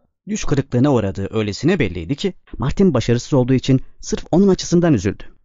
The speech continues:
"Görüyorsun ki haklıymışım." dedi. "Liseye giren öğrencilerden çok daha fazlasını bilmene karşın sınavları veremedin. Çünkü eğitimin bölük pörçük. Ancak yetenekli öğretmenlerin verebileceği bir çalışma disiplini gerekli sana. Sağlam bir temelin olması gerek.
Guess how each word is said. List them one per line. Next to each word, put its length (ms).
"Görüyorsun 460
ki 100
haklıymışım." 600
dedi. 180
"Liseye 320
giren 380
öğrencilerden 720
çok 220
daha 140
fazlasını 500
bilmene 320
karşın 400
sınavları 500
veremedin. 520
Çünkü 380
eğitimin 440
bölük 220
pörçük. 500
Ancak 320
yetenekli 400
öğretmenlerin 680
verebileceği 500
bir 60
çalışma 460
disiplini 420
gerekli 320
sana. 200
Sağlam 380
bir 60
temelin 380
olması 380
gerek. 380